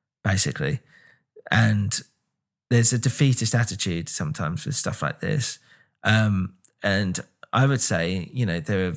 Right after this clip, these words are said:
a lot of, um, places where you can, um, where, which ask for, like, more diversity. Like, the, over here, like, you've got the B B C, and there's, like, B B C Three now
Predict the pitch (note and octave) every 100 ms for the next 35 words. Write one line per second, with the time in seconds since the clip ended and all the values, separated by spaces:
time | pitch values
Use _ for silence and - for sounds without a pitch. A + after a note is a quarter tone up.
0 | - - A2+ G#2+ - A#2 - - - E2+
1 | F2 - B2+ B2 - D#2+ D#2+ F#2+ F2+ D2
2 | E2+ - G2 F2+ - _ _ _ _ _
3 | _ - - F#2 F2+ F2+ A2 - _ _
4 | _ _ _ _ _ _ - G#2+ G2+ -
5 | - - B2+ G2+ - - - F#2+ E2 -
6 | F#2+ E2 F2 E2 D2+ - D#2+ D#2+ - G2
7 | - F#2 G2 G#2 A2 F#2+ F2+ D2 G#2+ -
8 | - - - - _ - D3+ C3 A2+ A2
9 | - B2 G2+ G2 - F#2+ C3 A2 - -
10 | - B2+ A2+ F#2+ - C#2 D#2 G#2+